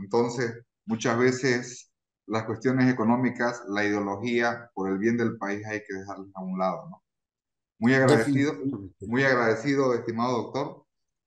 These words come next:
Speaker 1: Queremos, eh, agradecerle nuevamente y invitarlo para una próxima oportunidad en un momento cercano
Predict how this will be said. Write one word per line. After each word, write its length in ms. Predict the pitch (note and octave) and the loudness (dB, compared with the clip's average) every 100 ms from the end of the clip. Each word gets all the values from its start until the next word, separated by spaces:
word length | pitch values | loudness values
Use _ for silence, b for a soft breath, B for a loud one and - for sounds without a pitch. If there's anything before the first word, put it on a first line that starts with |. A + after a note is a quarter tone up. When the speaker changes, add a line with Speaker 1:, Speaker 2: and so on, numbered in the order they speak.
| - | -6
Speaker 1:
Queremos, 640 | G2+ A#2 B2 A#2+ A2+ - | 0 2 4 4 2 -4
eh, 240 | G2 G2 F#2+ | -6 -4 -4
agradecerle 720 | F#2 G2+ F#2+ F#2 B2 A#2+ A#2+ | -4 -2 -2 -2 -4 -2 -2
nuevamente 720 | G#2+ A#2 A2 A2+ B2 C3 C#3 A#2+ | 0 2 2 2 0 -2 0 0
y 280 | G#2 F#2 - | -2 -6 -12
invitarlo 720 | G#2 G#2 G2+ C#3+ C#3+ C#3 - | -10 -8 0 2 2 -2 -2
para 180 | A2 B2 | -2 -2
una 380 | C3 C3 A#2 - | -2 -2 -2 -2
próxima 460 | C#3+ C#3 C#3 A#2+ | -4 -4 -8 -8
oportunidad 680 | A2+ G2+ - G2+ G#2 A#2+ B2+ G#2+ - | -8 -10 -10 -12 -2 -2 -2 -8 -14
en 120 | A2+ | -12
un 120 | A#2+ _ _ _ _ | -12 _ _ _ _
momento 420 | F#2+ A2 A2+ A#2 | -6 -4 -4 -4
cercano 800 | G#2+ F#2+ F2+ G#2 A2 A2+ - - | -8 -8 -8 -6 -4 -4 -6 -14